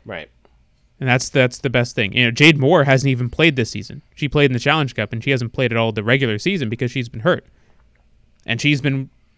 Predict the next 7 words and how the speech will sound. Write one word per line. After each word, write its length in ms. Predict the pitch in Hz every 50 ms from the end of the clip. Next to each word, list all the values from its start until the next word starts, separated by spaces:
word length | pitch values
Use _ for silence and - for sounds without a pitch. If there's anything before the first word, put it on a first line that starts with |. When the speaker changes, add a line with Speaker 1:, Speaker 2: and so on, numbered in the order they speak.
| _ _ _ _ _ -
Speaker 2:
supposedly 640 | - - 151 123 143 175 196 147 147 123 123 135 143
one 200 | 131 127 131 135
of 100 | 123 131
your 120 | 131 127
best 320 | 117 - 135 135 131 -
defensive 440 | - 151 131 - 147 135 - 139 123
midfielders. 760 | 143 185 165 - 135 117 107 101 101 95 101 - - - -